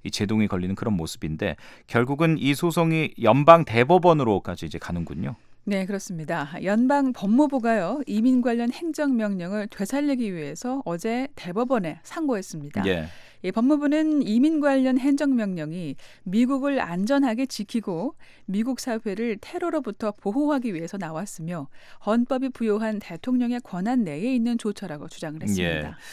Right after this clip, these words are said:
Speaker 1: 자, 잠시 지난 일들을 한번 좀 복귀해 보도록 하겠습니다. 트럼프 대통령이 이민 관련 행정명령을 지금까지, 어, 모두 두 차례 발표를 한 거죠?
Speaker 2: 네, 그렇습니다. 먼저 지난 일월 말에요,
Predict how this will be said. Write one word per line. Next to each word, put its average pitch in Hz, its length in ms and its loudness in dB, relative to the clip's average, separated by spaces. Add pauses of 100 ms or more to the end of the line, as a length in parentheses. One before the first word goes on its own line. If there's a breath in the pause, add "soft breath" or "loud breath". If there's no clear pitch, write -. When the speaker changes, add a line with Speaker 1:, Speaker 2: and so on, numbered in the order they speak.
(340 loud breath)
Speaker 1:
자, 104 100 -4
잠시 120 540 -2
지난 135 420 0
일들을 104 320 -2
한번 110 220 -4
좀 92 160 -8
복귀해 110 320 -2
보도록 90 340 -8
하겠습니다. 98 600 -8
트럼프 190 360 -2
대통령이 156 640 0
이민 156 420 2
관련 139 360 2
행정명령을 113 720 0
지금까지, 98 680 -2 (520 soft breath)
어, 78 440 -6
모두 95 240 -6
두 135 160 -6
차례 131 340 4
발표를 87 400 -8
한 117 160 -8
거죠? 101 360 -10
Speaker 2:
네, 170 180 -6
그렇습니다. 156 640 -12 (400 loud breath)
먼저 247 320 2
지난 262 420 4
일월 277 420 2
말에요, 208 600 -2